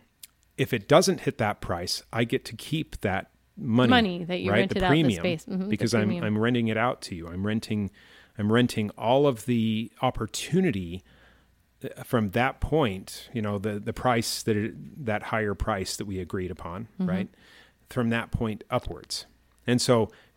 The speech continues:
Speaker 1: you know, there are people that say, "All right, if it's that point, I think it's just gonna take off." They're gonna buy it from me.
Speaker 2: Right.
Speaker 1: All right. So they give me that premium money. If it hits that price,
Speaker 2: Mm-hmm.
Speaker 1: then I sell it to them at a profit.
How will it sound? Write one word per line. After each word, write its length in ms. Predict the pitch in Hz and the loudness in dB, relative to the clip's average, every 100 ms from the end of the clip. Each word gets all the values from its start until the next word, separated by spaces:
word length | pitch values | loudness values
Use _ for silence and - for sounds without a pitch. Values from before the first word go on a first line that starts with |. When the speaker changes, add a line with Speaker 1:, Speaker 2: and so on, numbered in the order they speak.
| _ | _
Speaker 1:
you 120 | - 135 | -2 0
know, 160 | 110 | 0
there 160 | 110 120 | 4 4
are 60 | 117 | 4
people 320 | 143 143 135 | 2 2 2
that 200 | 123 92 | 2 0
say, 180 | - 117 | -2 0
"All 80 | 117 | 2
right, 180 | 120 104 | 2 0
if 140 | 101 | -4
it's 240 | 123 113 - | -4 -4 -2
that 200 | 110 - | -2 -2
point, 200 | 110 101 | -6 -6
I 60 | |
think 180 | 101 104 | -4 -6
it's 100 | 95 | -6
just 160 | - 98 | -8 -8
gonna 180 | 98 90 | -8 -8
take 260 | - 92 | -8 -6
off." 180 | 95 98 | -4 -4
They're 100 | 127 | -4
gonna 140 | 151 180 | -4 -2
buy 200 | 98 87 | -4 -6
it 100 | - | -10
from 180 | - 156 | -14 -10
me. 160 | 110 117 | -10 -6
Speaker 2:
Right. 280 | 185 170 - - _ | -6 -6 -10 -20 _
Speaker 1:
All 80 | 104 | -4
right. 260 | 98 87 82 _ - - - - - | -2 -2 -4 _ -16 -14 -14 -16 -14
So 360 | - 151 127 101 - _ _ | 2 6 6 2 -6 _ _
they 200 | 110 131 | 2 4
give 200 | 190 180 | 6 4
me 140 | 151 147 | 4 4
that 200 | 139 135 | 2 0
premium 440 | - 127 110 101 | 2 4 4 2
money. 280 | 87 82 101 | -2 -4 -4
If 120 | 107 | 0
it 120 | 143 | 2
hits 240 | 143 226 - | 4 2 2
that 240 | 247 82 | 0 -2
price, 640 | - - 76 101 - - - - | -6 -12 -12 -10 -10 -12 -10 -6
Speaker 2:
Mm-hmm. 220 | 202 214 - _ - | -6 -6 -10 _ -8
Speaker 1:
then 220 | 104 139 | 0 2
I 80 | 147 | 2
sell 300 | - 170 147 | 2 4 4
it 100 | - | 2
to 160 | - | -2
them 120 | 101 104 | -4 -2
at 120 | 101 | -4
a 60 | |
profit. 400 | 107 113 95 - | -4 -4 -4 -8